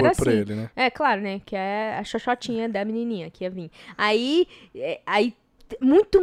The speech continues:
Speaker 1: massa,
Speaker 2: Você sabia que eu não
Speaker 1: velho.
Speaker 2: sabia que o, que a outra, que eles viam o sexo do bebê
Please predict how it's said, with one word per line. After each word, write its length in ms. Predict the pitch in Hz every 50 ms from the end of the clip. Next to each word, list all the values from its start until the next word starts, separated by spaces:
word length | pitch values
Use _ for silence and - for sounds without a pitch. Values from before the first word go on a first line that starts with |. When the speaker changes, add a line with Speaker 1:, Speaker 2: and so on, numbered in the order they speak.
| 359
Speaker 1:
massa, 260 | 320 311 330 349 349 294
Speaker 2:
Você 60 | 190
sabia 240 | - 233 208 202 254 -
que 80 | -
eu 40 | 220
não 80 | 226 269
Speaker 1:
velho. 40 | 208 -
Speaker 2:
sabia 360 | - 208 165 151 170 190 190
que 160 | - - 180
o, 160 | 170 160 151
que 160 | - - 160
a 80 | 147 143
outra, 400 | 147 147 - 165 156 - - 131
que 120 | - -
eles 340 | 143 139 131 - - - - _
viam 260 | - 120 117 131 139 139
o 20 |
sexo 300 | 127 - 127 123 123 -
do 60 | 123 127
bebê 400 | 131 123 117 117 123 131 135